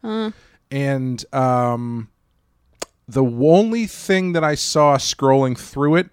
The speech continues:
Speaker 2: that I can point to as an instigator for the shakeup
Speaker 1: Yeah.
Speaker 2: is that currently on the list, uh, I don't remember what number it is 'cause I don't have the thing up, um,
Speaker 1: <laughs>
Speaker 2: is the new Candyman from twenty twenty-one.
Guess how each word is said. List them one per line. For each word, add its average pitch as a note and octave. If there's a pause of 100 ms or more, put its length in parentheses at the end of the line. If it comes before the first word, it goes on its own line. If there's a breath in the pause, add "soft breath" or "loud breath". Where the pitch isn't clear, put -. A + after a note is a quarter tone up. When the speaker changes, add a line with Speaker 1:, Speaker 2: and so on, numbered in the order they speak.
(260)
Speaker 2:
that A#2
I A#2
can A#2
point C3+
to C#3+
as C3
an A2 (100)
instigator C#3+
for -
the D3
shakeup D#3
Speaker 1:
Yeah. G3+ (240 soft breath)
Speaker 2:
is C3
that A#2+
currently F3
on D3
the C#3
list, B2+ (320)
uh, G#2
I G2+
don't A#2
remember B2
what G#2
number F#2
it E2+
is F2
'cause F2+
I F2+
don't F2+
have F2
the E2
thing E2+
up, D#2 (680 soft breath)
um, A2+
Speaker 1:
<laughs> -
Speaker 2:
is A#2+
the A2 (320)
new C#3+
Candyman G2 (380)
from G#2+
twenty G#2
twenty-one. E2+